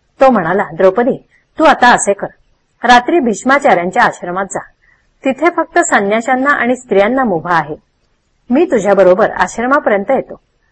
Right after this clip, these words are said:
त्यानंतर श्रीकृष्ण द्रौपदीला घेऊन भीष्माचार्यांच्या आश्रमापर्यंत गेले आणि बाहेरच तिचे अलंकार आणि इतर वस्तू सांभाळत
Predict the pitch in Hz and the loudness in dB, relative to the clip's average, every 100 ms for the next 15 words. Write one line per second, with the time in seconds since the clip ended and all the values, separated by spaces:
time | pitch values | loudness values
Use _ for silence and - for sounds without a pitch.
0 | _ _ _ _ - 302 349 339 359 349 | _ _ _ _ 2 2 4 4 4 4
1 | 262 233 262 262 247 170 202 196 247 277 | 0 0 0 0 -4 0 0 2 0 2
2 | 285 208 214 208 196 233 254 247 175 180 | 0 0 -4 -6 -6 -2 -2 0 -2 -2
3 | 180 - 180 190 196 233 208 180 214 196 | -4 -4 -4 -6 -4 -4 -4 -6 -6 -6
4 | 160 _ _ _ _ _ - 269 311 233 | -8 _ _ _ _ _ -2 0 4 2
5 | 180 226 285 - 247 254 - 208 214 254 | 2 0 0 -2 -2 0 0 0 0 0
6 | 294 - 214 208 233 247 180 - 254 - | 0 -2 -6 -2 -2 0 -2 -4 -8 -6
7 | 170 156 | -6 -2